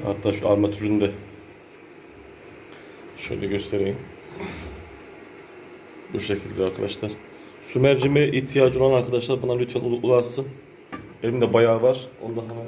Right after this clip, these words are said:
size şöyle göstereyim. Şöyle gördüğünüz gibi arkadaşlar. Burada nereden baksanız bir, e, yarım kilo vardır.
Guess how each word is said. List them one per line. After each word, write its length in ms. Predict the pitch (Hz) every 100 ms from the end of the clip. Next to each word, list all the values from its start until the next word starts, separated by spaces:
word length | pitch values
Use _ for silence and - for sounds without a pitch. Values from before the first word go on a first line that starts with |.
| 117
size 340 | - 120 -
şöyle 140 | 113 113
göstereyim. 560 | 113 - 120 107 123 - - - - - - - - - - - - - - - -
Şöyle 260 | 113 107
gördüğünüz 400 | 107 113 113 110
gibi 120 | 104
arkadaşlar. 260 | 98 101 110
Burada 180 | 117 120
nereden 300 | 120 120 120
baksanız 440 | 113 - 120 110
bir, 120 | 123
e, 40 | 120 - - 92 90 80 - 101
yarım 320 | 113 123 -
kilo 240 | 117 117
vardır. 400 | 117 117 135 -